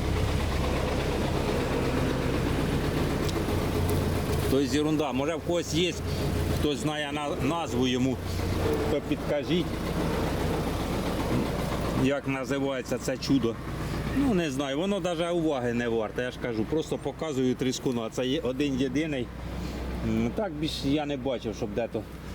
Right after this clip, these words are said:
тут, тут трощалось от Джованні.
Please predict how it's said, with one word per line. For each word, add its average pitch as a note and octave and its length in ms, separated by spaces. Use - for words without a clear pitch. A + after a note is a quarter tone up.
тут, C3 140
тут A#2 240
трощалось C#3+ 800
от A#2 180
Джованні. C3+ 560